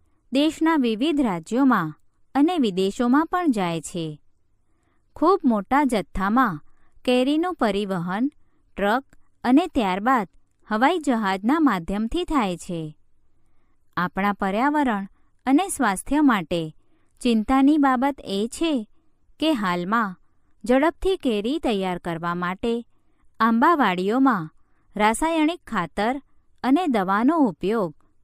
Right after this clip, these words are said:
વધી રહ્યો છે, જેનાથી જમીન ખરાબ અને બિનઉપજાઉ બને છે. વળી,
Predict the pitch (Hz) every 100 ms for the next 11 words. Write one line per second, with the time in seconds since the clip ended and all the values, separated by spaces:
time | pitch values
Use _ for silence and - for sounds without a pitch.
0 | _ 175 185 190 285 330 269 202 180 -
1 | 170 156 156 _ _ _ _ _ _ 175
2 | 175 175 185 - 220 240 - _ _ _
3 | - 254 269 339 349 - 190 185 254 -
4 | - _ _ - 302 370 254 254 311 233
5 | - - 226 320 302 233 185 165 - 180
6 | 160 160 _ _ _ _ _ _ _ -
7 | 170 175 208 220